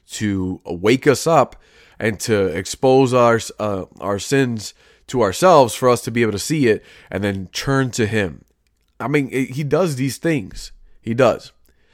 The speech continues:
Uh, me personally, I think I, I became a Christian. Well, at least I believe I became a Christian when I was, like, fourteen years old. I started going to a church just because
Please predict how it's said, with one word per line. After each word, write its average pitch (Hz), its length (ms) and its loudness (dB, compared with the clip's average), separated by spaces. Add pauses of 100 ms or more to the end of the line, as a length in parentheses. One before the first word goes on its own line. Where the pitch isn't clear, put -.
(500)
Uh, 110 280 4 (100)
me 156 180 0
personally, 110 720 0 (960)
I - 60 -12
think - 180 -4
I, - 240 -2
I 127 140 -2
became 135 300 -4
a 117 60 -6
Christian. 123 600 -2 (960)
Well, 107 500 4
at 98 160 -4
least 107 180 -4
I 113 40 -6
believe 107 340 -2
I 107 80 4
became 104 300 -4
a 98 40 -10
Christian 104 400 -4
when 98 100 -6
I 98 60 -4
was, 98 200 -6
like, 95 160 -6
fourteen 107 460 -6
years 92 240 -10
old. 95 280 -6 (380)
I - 60 -10
started 123 240 2
going 110 200 2
to 110 120 -6
a 98 40 -4
church 110 420 -2
just 110 200 -6
because 98 600 -4